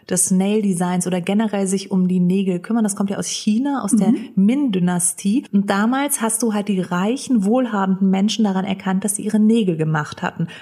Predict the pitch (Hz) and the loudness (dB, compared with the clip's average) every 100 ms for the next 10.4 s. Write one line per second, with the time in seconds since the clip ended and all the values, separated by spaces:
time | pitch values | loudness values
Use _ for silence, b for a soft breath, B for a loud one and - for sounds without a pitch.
0 | B 185 196 185 - - 175 185 190 196 | B 0 0 -2 -4 -2 0 4 4 2
1 | - - 185 185 185 185 175 - 214 220 | -2 -4 0 2 0 0 -2 2 2 2
2 | 208 - 180 175 - 175 185 202 285 202 | 0 -2 -2 -2 -2 0 0 -2 0 2
3 | 190 196 - _ - 185 180 - 175 160 | 2 0 -16 _ -4 0 0 -2 -4 -2
4 | 170 165 - 208 202 196 190 190 185 160 | -2 -2 2 4 4 2 2 0 0 2
5 | 170 - 202 - - - 190 185 208 208 | 0 0 -4 -8 -12 -4 0 2 0 -2
6 | 202 - 185 175 170 185 196 190 175 208 | -6 -2 0 2 0 -2 -2 -2 0 2
7 | 233 - 170 160 156 - 160 - 165 170 | 0 0 0 0 -2 -2 -2 -2 0 0
8 | 240 - 185 185 196 196 196 - - - | 0 -2 0 2 0 -2 -4 -6 -12 -8
9 | 180 185 180 175 185 185 185 - - 190 | 0 2 4 4 2 0 -4 -6 -2 0
10 | 190 - 180 - | 0 -2 -4 -6